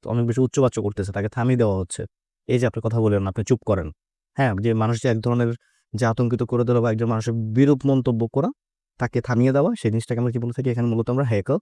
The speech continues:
বলে থাকি। এটা কি চাচ্ছে এখানে? সিনোনিম চাচ্ছি। এটি সিনোনিমটা হচ্ছে কি এখানে ডিসরাপ্ট। ডিসরাপ্ট শব্দের অর্থ ঠিক একই রকম। কি বলতে পারি আমরা এখানে? ব্যাহত করা বা থামিয়ে দেওয়া আমরা বলতে পারি।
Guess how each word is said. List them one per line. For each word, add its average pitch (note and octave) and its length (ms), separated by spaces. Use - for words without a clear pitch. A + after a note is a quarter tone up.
বলে F#2+ 160
থাকি। - 220
এটা G#2+ 180
কি C#3+ 80
চাচ্ছে - 240
এখানে? C3 220
সিনোনিম B2 360
চাচ্ছি। F#2 220
এটি A#2+ 120
সিনোনিমটা B2 380
হচ্ছে D3 220
কি D3+ 100
এখানে D3 220
ডিসরাপ্ট। G2+ 520
ডিসরাপ্ট A#2 320
শব্দের B2+ 200
অর্থ B2+ 180
ঠিক E3 160
একই C#3 200
রকম। G3 300
কি B2 100
বলতে A#2 220
পারি D#3 120
আমরা F3+ 180
এখানে? F#3 180
ব্যাহত G#2 320
করা - 240
বা C3 120
থামিয়ে A#2 280
দেওয়া F#2 160
আমরা F2+ 140
বলতে D#2+ 220
পারি। C#2 180